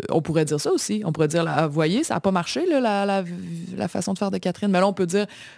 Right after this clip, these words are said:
Ah, le, le re-, tu sais, l'espèce de, ce que j'appelle la stratégie du bon élève qui a été appliquée par Québec solidaire dans les dernières années, ça rapporte pas non plus, voyez, tu sais, bon. »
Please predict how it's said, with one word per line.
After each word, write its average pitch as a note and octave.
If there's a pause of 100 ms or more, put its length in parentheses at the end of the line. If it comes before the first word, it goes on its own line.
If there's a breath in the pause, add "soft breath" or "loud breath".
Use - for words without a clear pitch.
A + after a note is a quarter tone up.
Ah, G3+
le, D#3
le D#3+
re-, E3
tu - (100)
sais, F#3+
l'espèce F3
de, E3 (540 soft breath)
ce -
que D#3
j'appelle D#3
la E3+
stratégie E3+
du F3
bon D#3+
élève E3
qui D3+
a -
été C3+
appliquée E3+
par C3+
Québec B2+
solidaire D3
dans C#3+
les C3+
dernières C3+
années, C#3+
ça C#3+
rapporte -
pas D3
non C#3+
plus, E4+
voyez, A#3+
tu -
sais, F#3+
bon. » D3